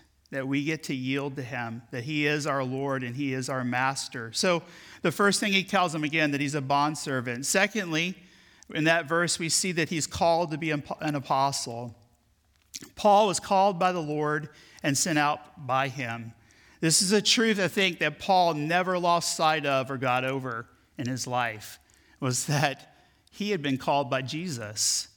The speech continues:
to do what he was doing. And that propelled him on in ministry. He says in Second Timothy one nine, and Second Timothy one nine, you know, is written at the end of Paul's life.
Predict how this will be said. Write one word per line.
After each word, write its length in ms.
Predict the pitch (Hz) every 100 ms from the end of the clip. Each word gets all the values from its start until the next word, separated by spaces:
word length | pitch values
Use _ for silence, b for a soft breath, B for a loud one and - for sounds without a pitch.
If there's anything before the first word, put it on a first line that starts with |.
| _ _ -
to 100 | 139
do 300 | 120 151 143
what 180 | 139 143
he 120 | 139
was 220 | 131 113
doing. 480 | 117 113 113 120 143 _ b b b b
And 300 | 165 147 147 -
that 640 | 147 170 190 - - _ _
propelled 640 | - 147 - 170 170 185
him 240 | - 180 165
on 540 | 151 185 160 135 135 -
in 200 | 139 143
ministry. 720 | 147 175 - - 120 110 120 B B B
He 160 | 151 151
says 400 | - - 185 170
in 80 | 165
Second 360 | - 180 185
Timothy 420 | - 196 170 175 156
one 340 | 151 156 147
nine, 540 | 147 175 156 139 160 160
and 120 | 135
Second 260 | 170 170
Timothy 380 | 151 170 156 156
one 260 | 147 151 143
nine, 260 | 156 170
you 100 | 160
know, 200 | 143 147
is 160 | 139 131
written 300 | 147 185 147
at 140 | 143
the 120 | 143 147
end 120 | 147
of 120 | 135
Paul's 360 | 160 147 143 151
life. 600 | 170 147 127 - -